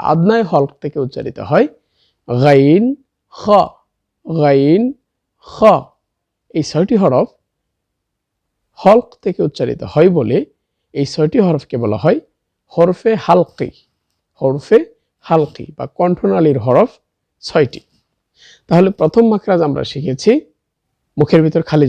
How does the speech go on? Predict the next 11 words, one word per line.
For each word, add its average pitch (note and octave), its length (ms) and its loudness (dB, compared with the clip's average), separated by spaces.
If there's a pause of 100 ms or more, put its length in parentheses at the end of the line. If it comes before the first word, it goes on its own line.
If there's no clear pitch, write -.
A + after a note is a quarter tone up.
জায়গা, B2+ 220 2 (1160)
দ্বিতীয় D#3 360 4 (100)
মাখরাজ F#3+ 360 -2 (280)
কণ্ঠনালীর D3 480 -2 (100)
গোড়া, A#2+ 240 0 (1000)
তৃতীয় A#3+ 300 2 (100)
মাখরাজ E3 400 -4 (560)
কণ্ঠনালীর D#3+ 480 -2
মধ্যভাগ, D#3+ 440 2 (600)
চতুর্থ A#3 340 2
মাখরাজ C#3+ 500 -4